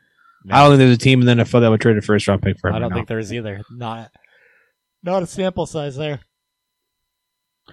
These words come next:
Speaker 1: Your other guys, Jacob Eason was a guy that, you know, we didn't expect to start, but if there was gonna be a surprise, we had kinda pegged him for that. Um, he's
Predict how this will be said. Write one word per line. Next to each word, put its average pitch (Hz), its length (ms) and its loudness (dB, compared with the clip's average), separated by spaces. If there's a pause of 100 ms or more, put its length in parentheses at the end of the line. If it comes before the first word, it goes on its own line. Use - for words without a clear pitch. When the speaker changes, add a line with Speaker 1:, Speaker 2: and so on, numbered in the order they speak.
(360)
Speaker 1:
Your 170 140 2
other 185 160 2
guys, 175 280 2
Jacob 180 260 -2
Eason 165 320 -6
was 147 120 -2
a 147 60 -6
guy 143 260 0
that, 139 400 -2
you 143 140 -8
know, 143 120 -4
we 139 180 -6
didn't 139 380 -6
expect 147 440 -8
to 135 60 -14
start, 147 420 -2
but 135 80 -6
if 123 100 -10
there 127 120 -6
was 117 120 -6
gonna 127 200 -6
be 123 120 -8
a 131 60 -4
surprise, 117 460 -8
we 113 100 -10
had 110 100 -12
kinda 117 240 -6
pegged 107 360 -12
him 127 220 -10
for 135 120 -8
that. 123 320 -8 (420)
Um, 101 680 -6
he's 127 680 -6